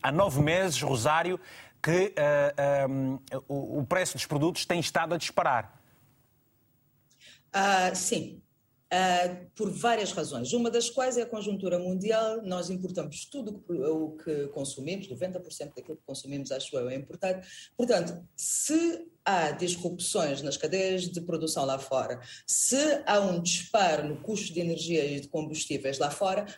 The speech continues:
Speaker 2: nós importamos essa subida de preços. Não há como evitar, isto não é culpa de ninguém.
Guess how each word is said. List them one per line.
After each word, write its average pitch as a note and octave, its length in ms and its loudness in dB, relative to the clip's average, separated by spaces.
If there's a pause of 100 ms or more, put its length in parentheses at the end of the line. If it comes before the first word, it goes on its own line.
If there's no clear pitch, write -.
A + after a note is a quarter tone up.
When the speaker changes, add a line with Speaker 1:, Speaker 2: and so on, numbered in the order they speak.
Speaker 2:
nós F#3 180 2
importamos F3+ 720 0
essa D3+ 220 0
subida C3+ 340 -2
de - 80 -12
preços. - 320 -4
Não D3+ 260 2
há F#3 140 2
como F3 300 -2
evitar, E3+ 480 -2
isto - 180 -6
não C#3+ 80 -2
é B2 60 -2
culpa D3+ 280 -4
de C#3 120 -4
ninguém. D#3+ 320 -4